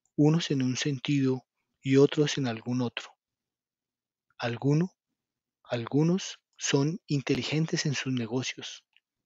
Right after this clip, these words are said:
otros en su trabajo de oficina. La gente es inteligente de diferentes maneras, pero no lo somos integralmente.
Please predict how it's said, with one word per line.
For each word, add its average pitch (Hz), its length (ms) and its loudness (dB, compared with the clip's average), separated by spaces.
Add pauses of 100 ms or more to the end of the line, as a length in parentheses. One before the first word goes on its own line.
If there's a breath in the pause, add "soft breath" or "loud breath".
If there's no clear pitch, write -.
(160)
otros 170 540 0 (320 soft breath)
en 131 160 -2
su 127 180 -2
trabajo 120 460 -2
de 135 100 -2
oficina. - 640 -6 (800)
La - 100 -8
gente 139 520 0
es - 160 -2
inteligente 135 800 -4 (360 loud breath)
de 131 100 -2
diferentes 127 640 -2
maneras, 123 720 -4 (760)
pero 123 220 0
no 120 200 -2
lo 151 100 4
somos 131 460 -2
integralmente. 117 1000 -8